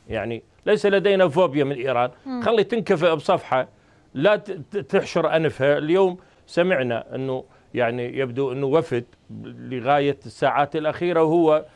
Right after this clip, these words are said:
Speaker 1: ي-، يعمل على، آه، يعني، آه، ترطيب أجواء تخص مصالحه، يعني مع شركائه أو مع أتباعه من ال-،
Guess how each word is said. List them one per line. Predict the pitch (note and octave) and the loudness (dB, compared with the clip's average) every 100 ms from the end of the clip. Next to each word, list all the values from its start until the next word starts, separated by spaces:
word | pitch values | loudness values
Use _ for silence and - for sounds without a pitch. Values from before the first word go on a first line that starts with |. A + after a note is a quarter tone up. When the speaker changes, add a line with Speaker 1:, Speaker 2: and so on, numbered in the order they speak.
| _ - | _ -8
Speaker 1:
ي-، | - D3 C3+ | -6 -4 -2
يعمل | D#3+ C#3+ C3 G#2 | 0 0 0 -2
على، | G2 A2 G#2+ | -2 -2 -2
آه، | A2 A2 A2 - G#2+ G#2 | -2 -4 -6 -10 -20 -18
يعني، | A2+ A2+ A2 A2+ G#2+ | -12 -8 -6 -8 -10
آه، | A2+ A2 G#2 G#2+ - | -14 -14 -18 -16 -8
ترطيب | C3 - C#3 A2+ - | -6 -4 -4 -6 -8
أجواء | B2+ G#2+ B2+ B2 G#2 _ _ _ - | -10 -4 0 0 -2 _ _ _ -10
تخص | C3 C#3 - | -6 -6 -6
مصالحه، | A#2+ G#2+ B2 A2 A#2 A2+ C#3 E3 A3 - _ _ _ | -6 -4 -2 -2 -2 -4 -4 -4 -6 -10 _ _ _
يعني | G#2 G2 G#2+ A#2+ | -8 -6 -6 -6
مع | A2+ G#2+ | -4 -4
شركائه | G#2+ A2+ G#2+ - A#2+ B2 C3+ C#3+ | -4 -4 -4 -2 -2 0 0 0
أو | B2+ A2 G#2 | 0 -4 -4
مع | G2 F#2 F#2+ | -6 -6 -8
أتباعه | F#2 G2+ B2+ C3 C3+ D#3 - _ _ _ - | -8 -4 -2 0 0 -2 -4 _ _ _ -10
من | A2 B2+ | -6 -4
ال-، | A#2+ A2+ | -2 -4